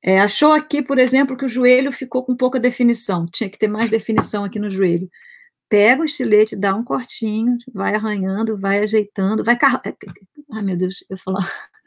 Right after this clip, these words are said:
<laughs> eu ia falar uma besteira e misturar uma palavra em inglês com português. É, vai carvando, eu ia falar, que é carving, é, é cava-, cavando, talhando, talhando, né? É, quando a gente esculpe na madeira, a gente talha.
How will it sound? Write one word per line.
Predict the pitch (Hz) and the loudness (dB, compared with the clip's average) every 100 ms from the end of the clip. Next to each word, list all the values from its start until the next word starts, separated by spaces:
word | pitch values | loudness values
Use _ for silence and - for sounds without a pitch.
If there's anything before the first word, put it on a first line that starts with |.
| - | -20
<laughs> | - - - 508 370 - - 427 - | -20 -12 -2 0 0 -2 -2 0 2
eu | |
ia | 349 | 4
falar | 349 | 6
uma | 277 | 6
besteira | 254 277 - 277 262 | 6 2 2 2 4
e | |
misturar | 247 247 262 | 2 2 0
uma | 247 240 | 0 0
palavra | 240 233 | 0 2
em | 226 | 0
inglês | 208 226 | 2 0
com | 226 | 0
português. | 226 214 214 185 180 - 196 | -6 -6 0 2 2 -2 -2
É, | 190 185 | 0 0
vai | 180 185 | 0 0
carvando, | 202 208 180 185 185 | 0 0 0 0 0
eu | 180 | -2
ia | 185 | -4
falar, | 185 - 175 - _ _ - - - - _ _ | -6 -6 -8 -10 _ _ -18 -16 -18 -20 _ _
que | 196 | -6
é | |
carving, | 185 208 196 208 190 170 170 | -4 2 4 4 2 -2 -2
é, | - 185 | -4 -8
é | |
cava-, | 185 196 175 180 185 | -4 -4 -2 -2 -2
cavando, | - 190 175 196 214 170 170 _ _ _ _ _ _ _ _ _ - _ _ - | -4 -6 -4 -4 -4 -6 -8 _ _ _ _ _ _ _ _ _ -20 _ _ 0
talhando, | 226 220 233 233 202 180 185 - _ | 6 8 8 6 4 0 -6 -16 _
talhando, | 220 226 208 180 175 | 2 4 4 2 -2
né? | 185 202 208 196 | -4 -4 -6 -6
É, | 190 | -6
quando | 196 190 | -6 -6
a | |
gente | 208 190 | -6 -6
esculpe | - - 220 214 214 196 - - | -8 -4 -4 0 0 0 -4 -4
na | 196 | 0
madeira, | 185 175 196 | 0 2 2
a | 190 | 0
gente | 185 175 - | -2 -6 0
talha. | 208 185 180 | 2 2 0